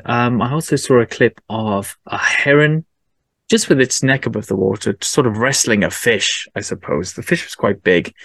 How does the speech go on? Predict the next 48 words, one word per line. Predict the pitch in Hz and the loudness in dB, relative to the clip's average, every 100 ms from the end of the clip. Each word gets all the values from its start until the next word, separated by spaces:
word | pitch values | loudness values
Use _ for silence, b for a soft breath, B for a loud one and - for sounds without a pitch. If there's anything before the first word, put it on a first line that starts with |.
| B B - | B B -4
and | |
heavy, | 107 107 110 | -2 2 2
and | 120 | 2
that | - | 0
was | 135 | 0
in | 120 | 0
its | 107 - | -2 -2
mouth, | 123 110 113 | 0 0 -2
and | 110 | -6
it | |
was | 101 - | -6 -4
moving | 131 160 151 123 | 2 4 6 4
around | 110 104 | 4 2
in | 104 | 0
the | 104 | 2
water, | 104 101 | 2 2
but | - | 2
you | 127 | 2
could | 135 | 4
only | 160 180 | 6 6
see | 165 131 | 6 4
the | 104 | 4
neck, | 104 104 - - _ _ _ _ _ _ 127 - | 2 -2 -8 -18 _ _ _ _ _ _ -14 -6
I'm | 123 123 | -2 0
guessing | 127 113 110 | 0 2 0
because | 110 120 113 | 0 0 0
of | |
the | 113 | 2
weight | 107 110 104 | 4 2 2
of | 110 | -4
the | 104 | -6
fish, | - 104 - | -2 -2 -2
and | - | -6
it | |
was | - | -8
trying | - 113 | -6 0
to | 104 92 - | 0 0 -4
wres-, | 107 - - | -6 -6 -10
wrestle | - 113 - 98 | -8 -6 -4 -6
it | 92 | -6
to | - | -10
shore. | - 110 92 B B B B 131 | -2 -2 -2 B B B B 0
Nessie, | 131 127 - - - | 2 2 4 2 0
you | 107 | -2
know, | 107 | 0
Nessie | 110 127 - | 2 2 2
is | 104 - | 2 2
found, | 123 113 110 - | 0 0 0 -2